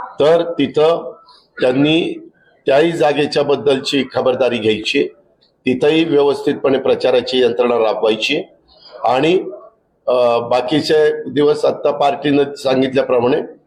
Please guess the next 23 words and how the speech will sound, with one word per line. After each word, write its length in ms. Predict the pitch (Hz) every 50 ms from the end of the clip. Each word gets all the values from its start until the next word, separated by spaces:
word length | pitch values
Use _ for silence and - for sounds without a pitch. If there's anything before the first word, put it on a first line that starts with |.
| _ _ _ -
तिथं 220 | 143 - 147 143
राबवायचे, 460 | 135 127 120 120 123 120 113 - -
कारण 380 | 107 - 127 131 131 131 131 - - - - _ _ _ _ - - -
आमच्या 300 | 110 113 120 120 151 143
जास्त 400 | 123 107 139 139 135 - - 120
ज-, 460 | 113 - 151 147 143 139 - - - 110
जागा 480 | 127 131 131 135 143 113 98 95 - - - - - - - - -
ह्या 120 | - 135 131
तिसऱ्या 420 | - - 143 123 - 156 160 156
टप्प्यामध्ये, 520 | 160 160 151 - 156 147 143 147 143 151
चौऱ्या-, 600 | 151 151 - 151 135 135 139 139 139 - - -
चौथ्या 340 | - - 143 135 131 - 139
टप्प्यामध्ये 520 | - 147 - - 143 135 131 135 131 143 139
आणि 100 | 135 135
पाचव्या 480 | - - 123 120 - 143 131 - 135
टप्प्यामध्येच 500 | - - 135 131 127 131 127 139 127 -
येत 180 | 127 107 - -
आहे, 120 | 123 135 - - - - _ _ _ _ _ _ - _ -
त्याच्यावर 420 | 123 123 131 139 143 143 143 139
तसा 520 | 123 - - 147 139 143 - - - - - -
वेळ 320 | - 104 127 139 147 143
पण 180 | 143 151 143 143 -
आहे. 320 | 127 117 107 107 131 -